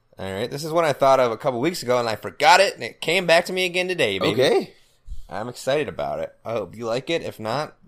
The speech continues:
Speaker 1: that'll suck.
Speaker 2: Whatever,
Speaker 1: But,
Speaker 2: man.
Speaker 1: uh, so, my homework is for you to research some of the most haunted places in
Speaker 2: <gasps>
Speaker 1: Chicago.
Speaker 2: That's so scary.
Speaker 1: Uh,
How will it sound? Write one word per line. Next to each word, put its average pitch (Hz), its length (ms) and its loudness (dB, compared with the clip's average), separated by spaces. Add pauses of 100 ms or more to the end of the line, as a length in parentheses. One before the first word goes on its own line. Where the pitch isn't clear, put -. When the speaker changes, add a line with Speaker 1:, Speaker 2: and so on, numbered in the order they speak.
(120)
Speaker 1:
that'll - 180 -16
suck. - 380 -6
Speaker 2:
Whatever, 120 280 -2
Speaker 1:
But, 110 40 -6
Speaker 2:
man. 110 260 -10 (680)
Speaker 1:
uh, 117 600 6 (120)
so, 170 540 4
my 113 140 -4
homework 131 440 -4
is 113 400 -4
for 110 100 -10
you 110 200 -6
to 104 560 -8
research 120 800 -4 (360)
some 113 240 -6
of 104 140 -8
the 104 80 -4
most 101 220 -4
haunted 143 520 -4
places 95 420 -10
in 92 200 -16
Speaker 2:
<gasps> - 0 -
Speaker 1:
Chicago. 95 880 -2
Speaker 2:
That's 165 160 -4
so 147 140 -4
scary. 262 680 2
Speaker 1:
Uh, 98 680 2